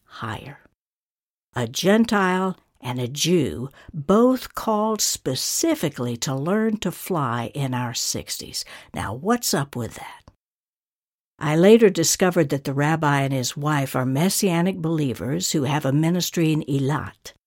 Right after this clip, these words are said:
the southernmost port in Israel on the Red Sea.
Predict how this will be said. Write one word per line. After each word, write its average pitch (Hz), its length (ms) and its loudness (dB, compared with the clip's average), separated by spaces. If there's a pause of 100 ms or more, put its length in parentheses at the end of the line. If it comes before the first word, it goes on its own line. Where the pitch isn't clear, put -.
(120)
the 139 120 -2
southernmost 180 800 2
port 170 320 -4
in 123 160 -2
Israel 135 640 -4
on 131 140 -4
the 120 100 -6
Red 117 300 -4
Sea. - 420 -6